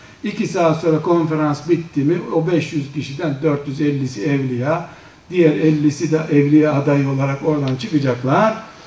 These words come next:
Öbür konferansa gideceksin, orayı ihya edeceksin. Yirmi konferans verdin mi insanlık kurtuldu zaten.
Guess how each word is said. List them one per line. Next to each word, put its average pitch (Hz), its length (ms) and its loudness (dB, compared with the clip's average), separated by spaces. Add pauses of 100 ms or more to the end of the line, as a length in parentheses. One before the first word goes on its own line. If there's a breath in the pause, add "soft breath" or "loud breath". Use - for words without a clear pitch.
(120)
Öbür 233 300 8
konferansa 175 600 6
gideceksin, 175 420 0
orayı 196 360 4
ihya 151 340 6
edeceksin. 143 600 -4
Yirmi 294 260 6
konferans 170 520 2
verdin 180 260 2
mi 208 100 2
insanlık 175 380 2
kurtuldu 220 400 -2
zaten. 151 400 2